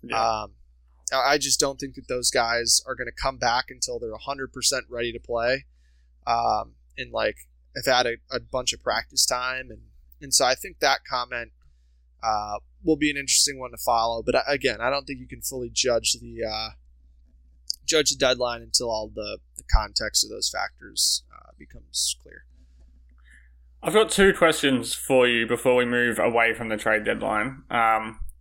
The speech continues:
Speaker 1: one, does not doing anything hurt Sachin Gupta's chance to get a job, another job, uh, you know, to, to stay with the team? And are the Wolves even able to pry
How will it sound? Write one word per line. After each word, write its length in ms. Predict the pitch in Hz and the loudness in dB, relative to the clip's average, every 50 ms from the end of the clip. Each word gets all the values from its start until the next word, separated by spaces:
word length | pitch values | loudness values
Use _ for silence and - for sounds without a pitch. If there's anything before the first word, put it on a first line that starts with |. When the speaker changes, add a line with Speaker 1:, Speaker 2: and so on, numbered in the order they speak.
| _ - - | _ -20 -16
Speaker 1:
one, 520 | - 123 135 143 151 165 180 202 226 226 - - - - - - - - - - - - - - - _ _ - | -6 0 2 4 4 4 4 0 -4 -8 -6 -4 -4 -4 -6 -8 -12 -20 -20 -20 -20 -20 -20 -20 -20 _ _ 0
does 220 | 147 139 123 131 | 2 2 4 4
not 240 | 147 151 156 127 131 | 4 4 4 4 2
doing 220 | 147 147 147 143 | 2 2 2 2
anything 580 | 143 143 139 131 131 139 131 131 131 131 - - - - - | 2 2 2 2 2 2 2 2 0 -4 -8 -16 -20 -10 -2
hurt 280 | - 143 139 135 131 | 2 4 4 4 4
Sachin 420 | - - 135 131 127 - 135 131 123 | 4 4 2 2 2 0 -2 0 2
Gupta's 400 | 131 131 131 - 127 113 - - | 2 2 2 2 0 0 0 -2
chance 280 | 131 120 123 120 - | 0 0 0 -2 -4
to 60 | - | -4
get 120 | 117 123 113 | 0 0 2
a 80 | 110 | 2
job, 380 | 107 117 117 135 180 202 190 - - - - - - - _ - - | 2 4 4 4 2 2 -2 -12 -18 -20 -20 -20 -20 -20 _ -8 -4
another 340 | 110 120 110 117 117 117 110 | -4 -2 0 0 0 0 -2
job, 280 | 107 110 107 123 131 | -2 -2 -2 0 0
uh, 140 | 127 107 - - - | -2 -4 -4 -8 -10
you 80 | - 110 | -8 -4
know, 160 | 107 110 120 | -4 -4 -4
to, 200 | - - 110 98 | -4 -4 -6 -6
to 260 | - - 120 - - - | -6 -6 -6 -6 -6 -8
stay 260 | - - - 113 107 | -8 -4 0 0 0
with 120 | 107 107 104 | 0 -2 -6
the 60 | 104 | -6
team? 320 | - 110 104 107 135 156 - - _ - - - - - _ - - - - - | -2 -2 -2 -2 -2 -6 -14 -20 _ -20 -20 -20 -20 -20 _ -20 -20 -8 0 4
And 460 | 143 143 143 143 143 143 139 - - - - - - - - - - - - - - | 6 6 6 4 2 0 -6 -8 -10 -12 -16 -20 -20 -20 -20 -20 -20 -20 -8 0 4
are 140 | 156 185 202 | 4 6 6
the 100 | 226 196 | 4 4
Wolves 340 | 160 175 185 175 160 - - | 6 6 6 4 4 2 2
even 280 | 160 170 175 165 165 165 | 2 4 4 4 2 4
able 380 | - 135 143 147 147 151 139 | 4 4 4 4 4 2 0
to 100 | 143 135 | 0 -2
pry 720 | 131 - - 139 135 127 123 113 113 110 107 107 107 - | -6 -6 0 2 4 4 4 4 4 4 4 2 2 0